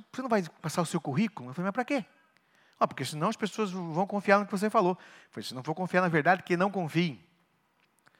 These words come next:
Mas as pessoas respeitam currículo. Muitas vezes eu fiz palestra na área de aconselhamento bíblico e depois estava ali muita gente discordando. Já contei histórias pra vocês aqui.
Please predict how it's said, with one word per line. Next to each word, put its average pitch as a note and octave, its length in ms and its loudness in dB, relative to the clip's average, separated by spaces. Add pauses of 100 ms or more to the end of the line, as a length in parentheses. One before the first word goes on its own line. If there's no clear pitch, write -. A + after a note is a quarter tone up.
(500)
Mas A#2+ 120 -8
as A#2+ 60 -10
pessoas C#3 280 -6
respeitam E3 640 -6
currículo. A#2+ 460 -10 (2000)
Muitas E3 380 2
vezes C3 300 2
eu C#3+ 80 0
fiz D#3+ 200 -4
palestra D3 540 2
na C#3 80 -2
área D3 100 0
de C#3 60 -4
aconselhamento C3 540 -8
bíblico C3+ 340 -2
e C3+ 40 -4
depois D3+ 400 -2
estava D3 320 -2
ali C3+ 160 -4
muita C#3+ 400 -6
gente D3 160 -8
discordando. B2+ 480 -8
Já E3+ 80 -4
contei E3 260 -4
histórias B2+ 300 -6
pra - 120 -8
vocês A2 360 -8
aqui. G#2+ 200 -16